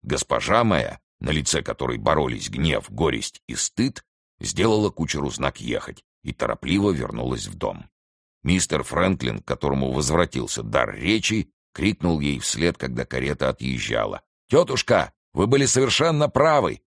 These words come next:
Примите мою благодарность за всю вашу доброту и позвольте мне уехать». Миледи повернулась как бы для того, чтобы заговорить с ним. Потом, словно не доверяя себе, ласково махнула рукой.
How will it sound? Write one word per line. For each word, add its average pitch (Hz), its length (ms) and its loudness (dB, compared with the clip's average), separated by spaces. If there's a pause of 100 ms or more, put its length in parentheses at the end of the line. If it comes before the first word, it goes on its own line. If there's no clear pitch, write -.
(140)
Примите 135 340 2
мою 143 240 2
благодарность 120 840 4
за 113 140 4
всю 123 220 -2
вашу 98 280 2
доброту 82 520 2
и 135 80 2
позвольте 110 680 2
мне 85 420 4 (300)
уехать». 73 680 -2 (680)
Миледи 95 380 2
повернулась 101 680 0
как 67 220 -4
бы 65 80 -4
для 67 180 -2
того, 76 220 -2
чтобы 64 260 -6
заговорить 65 520 -2
с - 80 -4
ним. 57 240 -6 (320)
Потом, 95 280 2
словно 80 380 2
не 76 160 0
доверяя 80 520 2
себе, 52 420 -4 (280)
ласково 69 520 0
махнула 58 480 -4
рукой. 50 420 -8